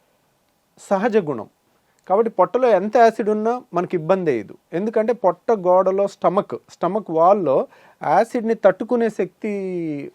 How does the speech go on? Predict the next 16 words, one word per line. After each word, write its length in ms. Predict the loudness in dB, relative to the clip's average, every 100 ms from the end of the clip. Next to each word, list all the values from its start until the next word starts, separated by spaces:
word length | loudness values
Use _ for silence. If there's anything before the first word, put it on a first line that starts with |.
| -8
ఉన్న 200 | -4 -2
వాళ్ళని 440 | 2 2 0 -6
already 480 | -4 -2 0 0 -2
మన 260 | -4 -6 -8 _ _ _ _
బాడీ 220 | 0 0
తయారు, 380 | 0 2 2 0 -10 -14 0
తయారు 160 | 2 2
చేసుకుంది. 340 | -4 -12 -20 _ _ -8
ఇప్పుడు 200 | 0 4
చూడండి, 160 | 4
మన 120 | 2 -2
కాళ్ళు, 680 | 2 6 6 6 4 4
అరికాళ్ళు 520 | 2 2 4 4 4 2
అనేది 260 | -4 -6
మందంగా 560 | -2 -2 0 0 0 0
ఉంటాయి. 300 | 0 -6